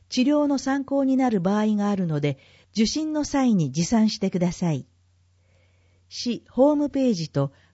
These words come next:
厚生労働省ホームページのキューアールコードが掲載されています。野生キノコの出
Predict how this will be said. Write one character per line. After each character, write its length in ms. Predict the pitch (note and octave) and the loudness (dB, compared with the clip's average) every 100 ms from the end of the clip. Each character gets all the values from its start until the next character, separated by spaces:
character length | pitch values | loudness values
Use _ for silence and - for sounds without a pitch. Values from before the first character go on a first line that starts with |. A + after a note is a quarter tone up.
| - | -4
厚 200 | C4 C4+ | 0 0
生 260 | C#4+ C#4 C4 | 2 2 4
労 200 | C4 B3 | 4 4
働 260 | B3 A3+ | 2 0
省 240 | - D3+ C#3 | -2 -2 -2
ホ 260 | A#3+ C#4 | 0 2
ー 20 | |
ム 160 | C#4 C#4 | 2 0
ペ 200 | C4 B3 | 0 0
ー 20 | |
ジ 140 | E3+ D#3 | 0 -2
の 200 | C#3 C3+ | -2 -2
キ 180 | - | 0
ュ 80 | C4 | 2
ー 100 | C4+ | 2
ア 20 | |
ー 40 | C4 | 0
ル 100 | B3 | 0
コ 180 | B3 A#3 | 0 2
ー 40 | |
ド 120 | F3 | 0
が 140 | C#3 C3+ | -2 -4
掲 220 | F3 F3 | -4 -4
載 240 | F3+ E3 | -2 -4
さ 120 | D#3+ D#3 | -4 -4
れ 100 | D3+ | -4
て 100 | C#3+ | -4
い 120 | C#3 | -2
ま 160 | C3+ C#3+ | -4 -6
す。 320 | - - - - - - - - - - - - - - - - - - - - - _ | -12 -20 -20 -20 -20 -20 -20 -20 -20 -20 -20 -20 -20 -20 -20 -20 -20 -20 -20 -20 -20 _
野 160 | G3+ A3+ | 0 0
生 280 | D#4 D#4+ D#4 | 0 -2 -2
キ 160 | - | -2
ノ 140 | D4+ C#4+ | -2 0
コ 140 | G3 | 0
の 160 | E3+ D3 | 0 -2
出 200 | - | -6